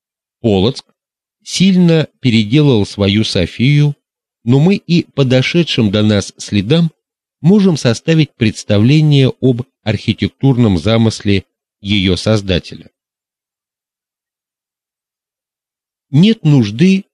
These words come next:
перечислять всех сокровищ Киева, Новгорода, Чернигова, Полоцка, Галича и других древних городов Руси.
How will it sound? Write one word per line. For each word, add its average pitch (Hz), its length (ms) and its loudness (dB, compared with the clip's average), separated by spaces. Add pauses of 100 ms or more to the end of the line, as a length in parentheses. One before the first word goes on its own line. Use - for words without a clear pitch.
(120)
перечислять 139 680 0 (100)
всех - 480 -2
сокровищ 113 760 -2 (140)
Киева, 143 560 2 (200)
Новгорода, 104 840 0 (180)
Чернигова, 92 840 0 (440)
Полоцка, 92 760 -2 (240)
Галича 98 800 -2 (500)
и 156 220 -2
других 127 600 0
древних 120 560 0
городов 92 500 -2
Руси. - 480 -6